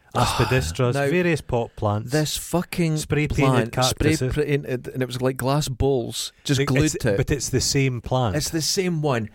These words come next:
Speaker 1: and they move it all the time.
Speaker 2: There's the plant with the glass bowls. They look like, remember that advert when we were kids, the, the warning thing, "Don't go into power stations and grab the frisbees."
Speaker 1: Yes.
Speaker 2: It was like those. Where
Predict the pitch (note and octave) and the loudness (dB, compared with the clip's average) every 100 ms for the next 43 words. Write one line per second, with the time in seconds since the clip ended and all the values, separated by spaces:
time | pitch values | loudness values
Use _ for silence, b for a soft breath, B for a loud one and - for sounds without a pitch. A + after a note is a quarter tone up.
0 | b - B2+ B2 B2+ D#3 D3 C3 - C3+ | b -4 0 2 2 2 2 -2 -2 -2
1 | B2 A#2+ A#2 B2 A2+ G2 B2 - A#2+ - | 0 -2 -2 0 0 0 -2 -2 -4 -2
2 | D3+ D#3+ D3 C3+ C3+ B2+ - - A2+ - | -2 -2 -2 -2 0 0 -2 -4 -6 -6
3 | A#2+ C3+ F3+ F3 G3 D#3 C#3 F3+ G3 F#3 | -2 2 2 0 -2 0 0 0 0 0
4 | E3+ D3+ C#3+ A#2 B2 A2 A#2 A2+ G#2 - | 0 0 -2 -2 -6 -4 -6 -6 -6 -4
5 | A2+ F2 - G#2+ - G#2+ G#2 A#2+ A2+ G#2 | -4 -4 -6 -8 -6 -2 2 4 2 -2
6 | F#2+ - F#2 F2+ C3 C3 A#2 A2+ G2+ A2 | -6 -6 -6 0 2 2 2 -2 -2 0
7 | A2 - G#2+ F#2 G#2+ F2+ G2 G2+ G#2+ G2+ | -2 -2 -4 -4 -6 -8 -6 0 2 2
8 | G2+ G#2+ - B2+ A2 F#2+ E2+ - - C3 | -2 -6 -2 0 0 0 -6 -6 -4 0
9 | B2 F#2+ D3+ C3+ B2 E3+ D#3+ A#2+ C#3 A#2 | 0 0 0 0 2 2 0 2 2 2
10 | A2+ A2+ | -2 -4